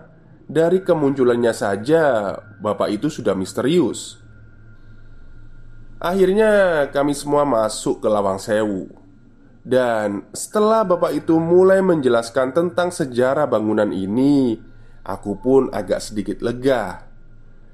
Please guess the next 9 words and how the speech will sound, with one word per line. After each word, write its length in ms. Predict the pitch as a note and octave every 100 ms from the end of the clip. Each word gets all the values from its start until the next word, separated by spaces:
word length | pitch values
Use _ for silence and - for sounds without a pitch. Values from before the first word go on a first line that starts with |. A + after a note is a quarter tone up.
| - -
Akan 400 | - A2+ A#2+ A2+
tetapi, 560 | A2+ A2+ A2 G2+ E3 E3+ E3 C#3+ A#2+ G2+ - - - - -
dengan 400 | C#3+ E3+ G3 F#3+
tatapan 480 | F3+ E3 D3+ D3 C#3
kosong 480 | C3+ C3 C3+ C3+
bapak 240 | A#2+ G#2 G#2 F3+
itu, 480 | - F#2+ F2+ D2+ - - - -
dia 400 | A#2+ D3+ E3+ F#3
melihatku. 800 | F3 D#3 A#2+ A#2 G#2+ - A#2 F#2+